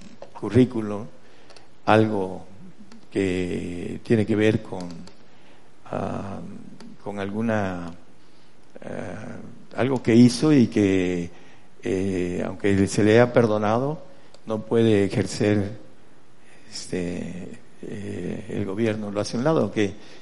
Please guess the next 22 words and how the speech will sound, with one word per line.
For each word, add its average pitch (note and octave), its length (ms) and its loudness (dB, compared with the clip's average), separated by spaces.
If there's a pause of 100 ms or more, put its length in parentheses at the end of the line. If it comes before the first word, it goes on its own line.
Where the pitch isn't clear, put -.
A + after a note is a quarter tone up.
(240)
en A2 200 0
el, G2+ 840 4
la G#2+ 100 4
justicia A#2+ 400 2
humana B2+ 360 8
es G#2+ 100 4
diferente A2 540 6
a F#2 60 6
la F2+ 320 -2
divina. A2+ 460 6 (640)
Entonces, A#2 420 2
no B2+ 180 2
puede C3+ 240 12
ejercer B2+ 640 8 (1700)
justicia. - 800 -2 (680)
Al G2+ 120 -4
que G2+ 100 -2
no, A2+ 280 -2 (420)
el, - 200 -6
el, G#2 360 8
el F#2+ 1000 2 (760)
santo D3 640 2